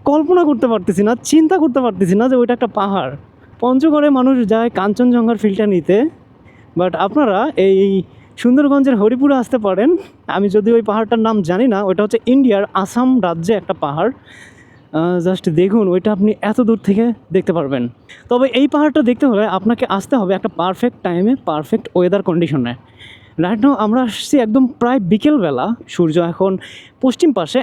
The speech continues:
and পাহাড়টা হচ্ছে পূর্ব পাশে। So পাহাড়টা পূর্ব পাশে হওয়াতে এখন কিন্তু দেখা যাচ্ছে, but আপনি যদি সকালবেলা আসেন তখন কিন্তু এই পাহাড়টা দেখতে পাবেন না।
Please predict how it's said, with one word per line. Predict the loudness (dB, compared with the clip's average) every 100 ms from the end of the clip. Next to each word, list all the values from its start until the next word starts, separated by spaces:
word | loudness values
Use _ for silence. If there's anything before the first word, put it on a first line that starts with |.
| -4
and | -6 -4
পাহাড়টা | -4 -2 -2
হচ্ছে | -2
পূর্ব | -2 0 0
পাশে। | -2 -6 -6 -10 -10 -20 -20 -20 -8
So | -6
পাহাড়টা | -2 -2 -2 0
পূর্ব | 0 0
পাশে | 0 0 0
হওয়াতে | 0 0 0 -2
এখন | -2 -2 -2
কিন্তু | 0 0 0
দেখা | 0 -2 -2 -2
যাচ্ছে, | -4 -6 -8 -8 -8
but | -6 -6 -14 -20 -20 -10 -4
আপনি | 0
যদি | 2 0
সকালবেলা | -2 -2 0 0 0
আসেন | 0 -2 -2
তখন | -2 0
কিন্তু | 0 0
এই |
পাহাড়টা | 0 -4 -2
দেখতে | -2 0 -2
পাবেন | -4 -4 -4
না। | -6